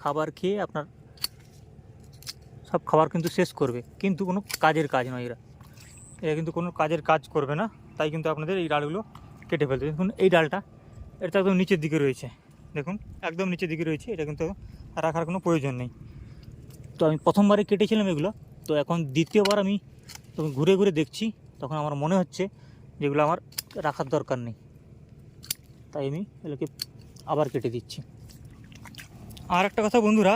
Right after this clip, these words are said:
আপনাদের জানিয়ে রাখি, দেখতে পাচ্ছেন এই খুঁটি পোতা আছে, এই খুঁটি পোতা আছে এবং খুঁটি থেকে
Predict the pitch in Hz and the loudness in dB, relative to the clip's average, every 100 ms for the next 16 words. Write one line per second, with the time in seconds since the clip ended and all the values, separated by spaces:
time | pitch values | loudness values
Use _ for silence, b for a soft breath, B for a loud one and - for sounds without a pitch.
0 | 220 190 170 180 185 - - 143 156 165 | 2 -4 -2 0 0 -4 -10 -2 0 4
1 | 202 156 196 196 - - - - - - | 4 2 0 -10 -14 -20 -20 -20 -20 -20
2 | - - - - - - - 180 - 214 | -20 -20 -20 -20 -20 -20 -4 -2 0 0
3 | 196 220 214 - 180 208 196 208 202 - | 2 2 0 -2 -2 0 2 4 4 2
4 | 247 - - - - 175 - 185 202 190 | -4 -6 -16 -18 -10 -10 -4 -4 -4 -4
5 | 196 214 - 220 208 - 170 180 160 | 0 0 0 -4 -6 -8 -8 -4 -4